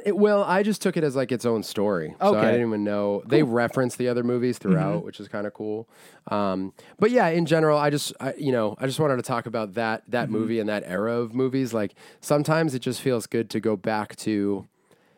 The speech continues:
Speaker 1: I don't know, we're at a really, like, high quality level time in, like, film and T V, and there've always been, like, those next level, high quality, really well done, um,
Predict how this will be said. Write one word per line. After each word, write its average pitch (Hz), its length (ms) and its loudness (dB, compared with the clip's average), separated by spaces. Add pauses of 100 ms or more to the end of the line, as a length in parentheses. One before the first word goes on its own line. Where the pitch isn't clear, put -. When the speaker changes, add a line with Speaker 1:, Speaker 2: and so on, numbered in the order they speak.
(840)
Speaker 1:
I - 280 -2
don't 160 120 6
know, 117 140 4
we're 151 260 4
at 208 120 4
a 170 80 2
really, 147 680 2
like, 117 340 0
high 117 460 -2
quality 107 560 -2
level 92 640 -2 (540)
time 104 440 -2
in, 95 300 -4
like, 90 320 -8 (340)
film 101 440 -2
and 95 120 -4
T 98 200 -6
V, 98 240 -2
and 113 100 0
there've 180 160 0
always 202 300 0
been, 131 240 -2
like, 110 260 -8
those 104 260 -6
next 113 380 -8
level, 98 540 -4 (220)
high 117 200 0
quality, 104 500 -2
really 101 280 -2
well 98 260 -4
done, 90 540 -6 (280)
um, 85 520 -6